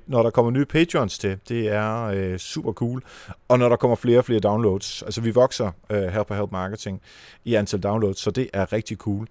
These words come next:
Og du kan selvfølgelig hjælpe ved at anbefale, øh, podcasten. Simpelthen bare sende en mail til, øh, til en enkelt ven. Men det, jeg egentlig vil frem til, der er ikke noget af det her, der er bestemt endnu, så hvis du synes, at, øh, der er noget, du har et godt forslag, så send en mail til mig på, øh, erik snabel A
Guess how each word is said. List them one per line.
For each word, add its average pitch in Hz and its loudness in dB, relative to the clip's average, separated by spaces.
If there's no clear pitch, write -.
Og 135 0
du 147 6
kan 160 2
selvfølgelig 160 4
hjælpe 156 4
ved 135 -2
at 110 -8
anbefale, 101 -4
øh, 95 -6
podcasten. 95 -6
Simpelthen 147 -4
bare 110 2
sende 104 -2
en 98 -4
mail 95 -2
til, 90 -4
øh, 90 -6
til - -4
en 127 0
enkelt 101 -6
ven. 87 -8
Men 143 6
det, 127 4
jeg 127 6
egentlig 113 -2
vil 101 -2
frem 113 -4
til, 95 -6
der 107 0
er 107 4
ikke 120 2
noget 113 4
af - -10
det 110 0
her, 110 0
der 92 -8
er 90 -8
bestemt 135 -4
endnu, 110 0
så 101 -4
hvis 101 -8
du 131 -6
synes, 127 -6
at, - -6
øh, 101 -4
der 107 4
er 107 6
noget, 113 6
du 120 -4
har 107 0
et 98 -2
godt 117 2
forslag, 120 0
så 110 -12
send 120 -6
en 101 -4
mail 95 -6
til - -10
mig 98 -8
på, 87 -4
øh, 104 -6
erik 107 -4
snabel 92 -4
A 101 0